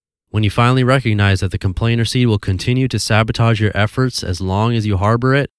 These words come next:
make the conscious decision to dump it. Only then can your positive intentions take root without being uprooted. Whenever you catch yourself complaining, visualize that complainer's seed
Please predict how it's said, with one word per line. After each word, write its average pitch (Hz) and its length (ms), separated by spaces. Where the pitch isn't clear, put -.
make 110 200
the 143 60
conscious 131 440
decision 120 560
to 104 80
dump 92 320
it. 78 160
Only 113 300
then 120 340
can 98 100
your 95 140
positive 101 400
intentions 107 560
take 127 300
root 123 340
without 90 300
being 95 180
uprooted. 98 540
Whenever 101 240
you 107 100
catch 110 220
yourself 107 260
complaining, 110 580
visualize 165 580
that 139 140
complainer's 127 520
seed 104 460